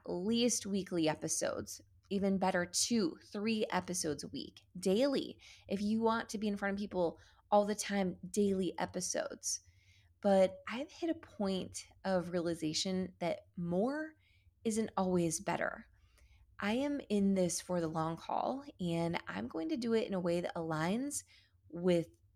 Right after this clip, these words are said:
my desires in life and with my family.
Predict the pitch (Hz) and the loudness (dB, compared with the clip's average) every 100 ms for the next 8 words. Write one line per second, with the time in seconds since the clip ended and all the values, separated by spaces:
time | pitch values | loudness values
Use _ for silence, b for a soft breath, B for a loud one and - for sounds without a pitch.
0 | _ _ 180 170 170 180 185 175 160 160 | _ _ -6 -2 2 2 2 0 2 2
1 | 165 165 165 151 - 170 247 - - 160 | 2 0 -2 -4 -4 -2 -4 -6 -2 0
2 | 156 156 160 151 151 - - 71 - 233 | 0 -2 -2 -8 -6 -6 -4 -6 -8 -14